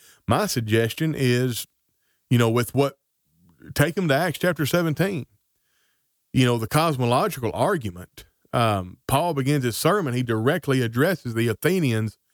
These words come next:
uh, religious sen-, uh, sensibilities, and he asserts the existence of a creator God.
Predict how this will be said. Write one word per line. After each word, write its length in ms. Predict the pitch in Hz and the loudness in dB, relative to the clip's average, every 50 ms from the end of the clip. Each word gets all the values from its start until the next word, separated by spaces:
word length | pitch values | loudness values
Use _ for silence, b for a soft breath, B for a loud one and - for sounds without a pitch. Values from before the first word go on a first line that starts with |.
| _ _ _ _ _ _ - | _ _ _ _ _ _ -2
uh, 120 | - 117 113 | 0 2 4
religious 460 | 113 120 120 127 160 165 147 131 - | 4 4 4 4 2 2 0 -2 -2
sen-, 240 | - - 160 175 160 | 0 0 -2 0 0
uh, 720 | 143 123 123 127 127 131 127 120 117 117 127 123 135 131 | 0 0 0 0 0 0 0 0 0 0 -2 -2 -2 -2
sensibilities, 880 | - - 170 151 - 135 120 120 135 190 165 110 - - _ _ _ _ _ _ _ _ _ _ _ _ _ _ _ _ _ - | -2 0 0 0 0 0 2 2 2 2 0 -4 -6 -10 _ _ _ _ _ _ _ _ _ _ _ _ _ _ _ _ _ 0
and 100 | - 117 | 2 2
he 100 | 117 117 | 4 4
asserts 440 | 113 104 - - 165 170 180 143 - | 2 2 0 2 2 2 0 0 -2
the 160 | - 127 123 | -2 -2 -2
existence 540 | 123 131 127 110 104 127 175 180 - 135 110 | -2 -2 -2 0 2 2 2 2 0 -2 -4
of 100 | 113 104 | -4 -4
a 60 | 104 | -4
creator 420 | - - 120 120 120 127 135 135 123 | -2 0 0 2 2 2 0 0 0
God. 460 | 127 147 175 180 - - - - | 0 -2 -2 -2 -4 -8 -12 -18